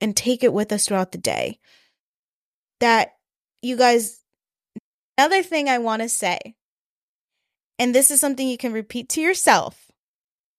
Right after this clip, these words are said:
and say, "I am no longer a slave to my sin. By the death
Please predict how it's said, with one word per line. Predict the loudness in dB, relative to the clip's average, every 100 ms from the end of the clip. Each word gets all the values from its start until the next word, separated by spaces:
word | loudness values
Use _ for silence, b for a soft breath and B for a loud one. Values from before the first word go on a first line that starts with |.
| _ _ -6
and | -4 0
say, | 2 2 2
"I | 0
am | 0 0
no | 0 2
longer | 4 4 2 -2
a | -2 -2
slave | 0 2 2 2 0
to | -4
my | -4 -2
sin. | -2 -4 -6 -12 _ B B B
By | 2 4
the | 4 0
death | 2 4 4